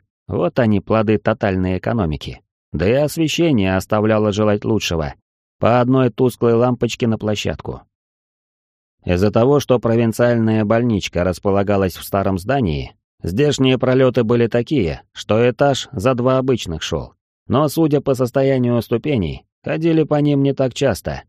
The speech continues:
предпочитая передвигаться на лифтах или по обычной лестнице, ведущей к выходу. А запасной был наглухо закрыт и отмыкался только во время пожара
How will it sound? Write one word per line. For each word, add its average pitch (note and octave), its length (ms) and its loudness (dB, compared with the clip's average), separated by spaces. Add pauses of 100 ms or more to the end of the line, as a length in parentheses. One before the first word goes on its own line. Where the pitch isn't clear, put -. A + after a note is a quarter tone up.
(160)
предпочитая G2+ 760 0
передвигаться G2+ 680 0
на G2+ 140 0
лифтах - 500 -4 (160)
или D3+ 220 0
по C#3 240 0
обычной G#2+ 400 -2
лестнице, D#2+ 560 -4 (140)
ведущей F#2+ 460 0
к - 60 -10
выходу. D#2+ 460 -6 (720)
А A#2 140 2
запасной E3 540 2
был D#3 240 2
наглухо C3 540 2
закрыт B2 560 -2 (140)
и B2 100 0
отмыкался B2+ 640 0
только B2+ 380 0
во A#2+ 140 2
время A2+ 280 0
пожара F2 540 -2